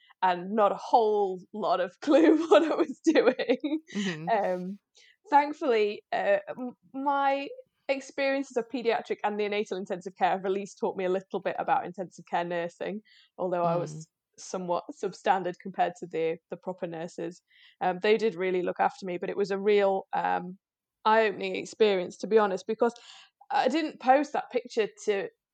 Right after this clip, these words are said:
Speaker 1: to highlight the fact that we, that I was working in adult intensive care, because many of us have been redeployed. I, I posted it because I wanted to write about my experiences of being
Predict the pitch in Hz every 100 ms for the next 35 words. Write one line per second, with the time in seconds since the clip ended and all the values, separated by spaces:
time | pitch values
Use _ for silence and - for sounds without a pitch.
0 | _ _ - 180 214 190 208 208 - 202
1 | 214 175 - 180 190 190 185 - 196 185
2 | 185 185 196 202 202 190 170 185 190 202
3 | 180 196 - - - 208 170 - 190 208
4 | - 180 - _ _ _ _ _ _ _
5 | _ 247 214 208 208 156 - 190 190 180
6 | 185 175 - 196 180 - 190 _ - -
7 | _ - - - 214 254 262 302 214 190
8 | 196 - 185 - _ _ _ - 190 226
9 | 226 - 190 196 170 180 185 185 170 -
10 | - 208 190 202 202 190 180 180 190 175
11 | 180 190